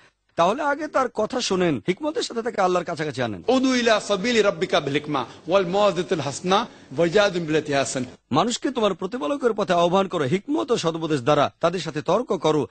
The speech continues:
Speaker 1: তাদের যুক্তি দেখাও সবচেয়ে উত্তম ও গ্রহণযোগ্য পন্থায়। তাহলে কেউ যদি বলে, "আজ থেকে আমি আপনার অনুসারী হব," এখানে অনুসরণ করাটা যদি ইসলাম হয়, তাহলে আলহামদুলিল্লাহ।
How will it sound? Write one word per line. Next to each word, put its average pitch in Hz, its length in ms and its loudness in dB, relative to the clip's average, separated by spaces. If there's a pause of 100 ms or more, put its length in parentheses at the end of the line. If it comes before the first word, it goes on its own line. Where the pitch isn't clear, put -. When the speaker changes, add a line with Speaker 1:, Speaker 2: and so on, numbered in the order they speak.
Speaker 1:
তাদের 135 240 0
যুক্তি 196 340 -6
দেখাও 151 340 2 (160)
সবচেয়ে 165 400 -2
উত্তম 247 300 -2
ও 175 80 2
গ্রহণযোগ্য 175 580 -2
পন্থায়। 127 440 0 (220)
তাহলে 196 220 2
কেউ 247 220 0
যদি 320 180 -8
বলে, 277 240 2
"আজ 202 160 4 (100)
থেকে 202 180 -2
আমি 190 140 2
আপনার 175 240 0
অনুসারী 202 380 0
হব," 214 260 4 (160)
এখানে 190 220 0
অনুসরণ 196 320 0
করাটা 302 300 0
যদি 214 380 2 (520)
ইসলাম 269 380 2
হয়, 262 120 4
তাহলে 440 200 2
আলহামদুলিল্লাহ। 175 540 2